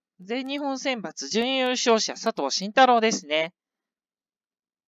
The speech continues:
はい、えー、こちらですね。えー、な-、バック回数、ホーム回数とも新山が圧倒的し-、してますね。次が、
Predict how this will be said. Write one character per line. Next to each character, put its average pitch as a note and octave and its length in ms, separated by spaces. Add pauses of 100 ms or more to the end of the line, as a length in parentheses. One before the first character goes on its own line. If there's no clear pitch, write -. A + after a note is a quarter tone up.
(2500)
は D4+ 140
い、 - 200
え C#4+ 140
ー、 D4 60
こ E4 120
ち F4 120
ら F4 140
で C#4+ 120
す A3 160
ね。 G3+ 300 (2000)
え D#3+ 540 (320)
ー、 - 20
な-、 E3 200 (840)
バ A3+ 120
ッ - 20
ク F#4 180
回 G4 240
数、 C#3 460 (100)
ホ - 140
ー D#4 40
ム D#4 120
回 D#4 180
数 G#3 200
と B3+ 80
も G3 160
新 C#4+ 260
山 F#3 140
が C3 100
圧 - 140
倒 D4+ 120
的 E4 160
し-、 - 200
し - 160
て D4 120
ま C#4+ 120
す A3 100
ね。 E3+ 180 (220)
次 F#4 320
が、 G#3+ 400